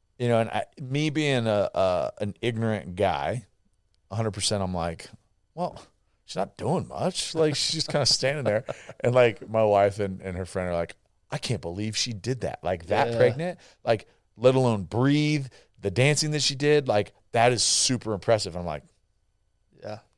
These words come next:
Speaker 2: I didn't even see her, so I don't even know how
Speaker 1: Yeah.
Speaker 2: pregnant she looked or didn't
Speaker 1: Uh,
Speaker 2: look.
Speaker 1: so she, yeah, so a little bit. She definitely, she d-, I mean, it was definitely noticeable.
Speaker 2: Right.
Speaker 1: Like,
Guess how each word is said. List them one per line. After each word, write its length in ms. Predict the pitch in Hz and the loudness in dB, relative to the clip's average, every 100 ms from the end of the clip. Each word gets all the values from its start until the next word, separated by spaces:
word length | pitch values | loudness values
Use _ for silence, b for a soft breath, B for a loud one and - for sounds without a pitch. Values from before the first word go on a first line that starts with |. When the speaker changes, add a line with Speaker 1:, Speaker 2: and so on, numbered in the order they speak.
| _ _ _ _ | _ _ _ _
Speaker 2:
I 80 | 143 | 2
didn't 140 | 175 | 4
even 120 | 156 123 | 2 0
see 160 | - | 0
her, 80 | 123 | 0
so 160 | - 131 | 2 2
I 40 | |
don't 100 | 135 | 2
even 120 | 127 | 0
know 80 | 120 | -2
how 160 | 113 107 | 2 2
Speaker 1:
Yeah. 140 | 92 | 4
Speaker 2:
pregnant 300 | 127 113 107 | 2 0 -2
she 140 | - | -8
looked 260 | 110 123 - | -4 -4 -4
or 60 | 107 | -4
didn't 140 | 113 | 4
Speaker 1:
Uh, 420 | 143 147 147 147 135 | 8 10 10 8 4
Speaker 2:
look. 80 | - - | -4 -4
Speaker 1:
so 180 | - | 0
she, 220 | 131 139 139 | 0 -2 -4
yeah, 260 | 127 113 101 | 0 2 2
so 160 | - | 2
a 20 | 175 | 2
little 220 | 151 107 | 4 2
bit. 280 | 90 82 - | 0 -4 -4
She 140 | 123 | 0
definitely, 340 | 131 127 113 110 | 0 0 -4 -6
she 120 | - | -8
d-, 140 | 120 156 | -2 0
I 60 | |
mean, 100 | 147 | 2
it 60 | 135 | 2
was 100 | 107 | 0
definitely 480 | 87 147 123 98 95 | 4 6 6 0 -4
noticeable. 440 | 87 80 - - | -2 -4 -8 -14
Speaker 2:
Right. 180 | 95 - | -12 -6
Speaker 1:
Like, 320 | 101 92 - | -2 -2 -6